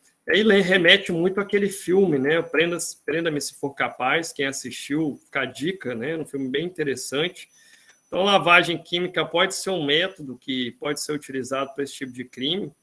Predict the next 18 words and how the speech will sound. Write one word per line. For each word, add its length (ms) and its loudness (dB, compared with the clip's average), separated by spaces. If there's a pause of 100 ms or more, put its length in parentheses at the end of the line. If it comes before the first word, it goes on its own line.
(540)
mas 380 2
alguns 320 0
reagentes 460 2
são 240 0
pegos 640 0
pelos 280 -2
elementos 600 -2
de 100 -10
segurança 600 -4
do 100 -12
cheque, 600 -4
né, 360 -6
enfim, 460 -10 (380)
aparece 560 2
aqui 120 -6
no 140 -2
fundo 380 -6
nulo, 640 0